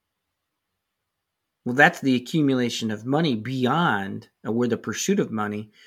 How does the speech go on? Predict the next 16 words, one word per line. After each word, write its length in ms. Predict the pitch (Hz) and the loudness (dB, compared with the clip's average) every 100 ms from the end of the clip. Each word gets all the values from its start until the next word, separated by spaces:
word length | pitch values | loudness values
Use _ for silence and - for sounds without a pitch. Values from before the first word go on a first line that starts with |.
| - _ | -20 _
or 100 | 127 | -2
the 100 | 123 | -2
concern 460 | - 120 - 151 170 | -2 -4 -4 -4 -2
of 160 | 117 | -4
money 240 | 107 98 98 | -6 -6 -6
beyond 760 | 113 120 120 160 151 107 101 - _ - | -6 -2 0 0 0 0 -4 -10 _ -6
needs 300 | 120 123 135 | -2 -2 -2
and 200 | 117 104 | -4 -4
wants 400 | 113 165 120 98 | -4 -4 -4 -8
even. 280 | 87 80 - - _ _ _ _ _ _ _ _ _ | -12 -12 -16 -20 _ _ _ _ _ _ _ _ _
There's 180 | 151 147 | 2 4
never 340 | 160 165 190 | 4 4 4
going 260 | 156 147 143 | 2 0 0
to 40 | |
be 140 | 131 123 | 0 -2
enough. 520 | 113 160 135 - | -2 -6 -8 -16